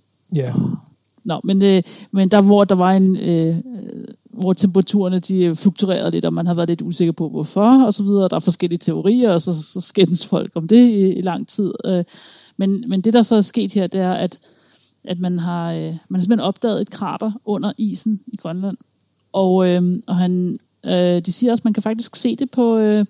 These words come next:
Speaker 2: på Google Earth.
Speaker 1: Ja.
Speaker 2: Øhm, det er rigtigt nok, det kan man godt. Jeg var nemlig inde og så kigge, og så tænkte jeg bare først, altså det er jo alt sammen bare hvidt, hvad snakker de om, ikke?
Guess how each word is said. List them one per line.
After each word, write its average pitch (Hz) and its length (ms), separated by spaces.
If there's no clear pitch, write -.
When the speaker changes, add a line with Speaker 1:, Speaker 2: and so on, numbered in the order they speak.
Speaker 2:
på 220 100
Google 226 600
Earth. 208 320
Speaker 1:
Ja. 165 160
Speaker 2:
Øhm, 180 580
det 226 80
er 226 120
rigtigt 226 200
nok, 277 200
det 262 80
kan 254 120
man 269 100
godt. 247 220
Jeg 185 120
var 196 60
nemlig 202 240
inde 202 160
og 226 60
så 220 100
kigge, - 300
og 175 60
så 202 80
tænkte 196 220
jeg 180 60
bare 170 140
først, 170 200
altså 175 160
det 175 80
er - 20
jo 180 40
alt 170 100
sammen 180 140
bare 165 120
hvidt, 165 280
hvad - 80
snakker 165 320
de 175 100
om, - 160
ikke? 208 160